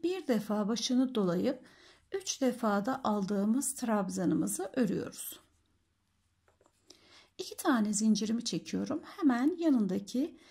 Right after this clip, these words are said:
yuvama gelerek batıyorum ve kapatıyorum.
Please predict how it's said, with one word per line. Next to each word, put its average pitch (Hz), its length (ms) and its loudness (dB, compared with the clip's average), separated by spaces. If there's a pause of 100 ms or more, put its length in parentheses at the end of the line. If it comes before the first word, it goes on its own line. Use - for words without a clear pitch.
(320)
yuvama 240 380 0
gelerek 247 720 -2
batıyorum 262 800 -4 (540)
ve 330 100 -14
kapatıyorum. - 640 -8